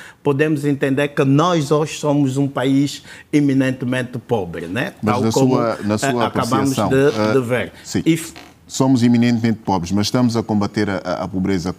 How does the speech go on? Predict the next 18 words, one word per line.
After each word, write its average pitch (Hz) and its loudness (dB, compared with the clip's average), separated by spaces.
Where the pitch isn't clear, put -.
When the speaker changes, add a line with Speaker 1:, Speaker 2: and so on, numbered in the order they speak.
Speaker 2:
como 131 0
deveríamos 98 -2
ou 113 -2
como 107 -2
nos 95 -4
é 95 -6
possível? - -12
Speaker 1:
Bom, - -4
eu, 170 2
eu 190 4
penso 185 -2
que, - 0
eh, 143 2
não 165 4
haverá 151 0
condições 147 -2
de 120 0
nós 147 -2